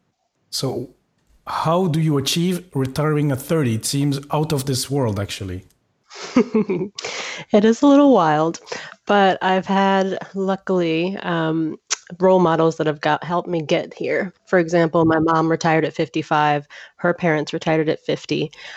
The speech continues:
Speaker 2: Um, and I am very lucky that I have preferences in my life that w-, allowed me to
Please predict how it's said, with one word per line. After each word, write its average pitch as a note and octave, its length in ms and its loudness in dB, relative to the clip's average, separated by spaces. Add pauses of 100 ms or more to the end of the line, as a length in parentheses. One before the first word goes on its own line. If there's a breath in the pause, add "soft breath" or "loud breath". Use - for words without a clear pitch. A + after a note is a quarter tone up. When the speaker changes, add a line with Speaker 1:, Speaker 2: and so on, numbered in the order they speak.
(160 loud breath)
Speaker 2:
Um, D#3+ 280 2
and D#3+ 180 2
I F3+ 240 2
am E3+ 240 2
very E3 320 2
lucky D#3+ 340 0
that C#3+ 300 0
I D3+ 260 0
have D3+ 600 -2
preferences D#3+ 640 -4
in D#3+ 100 -2
my D#3 120 2
life D#3+ 380 2
that D3 120 0
w-, D3 180 -6
allowed D3 360 0
me D3+ 160 0
to D3+ 440 -2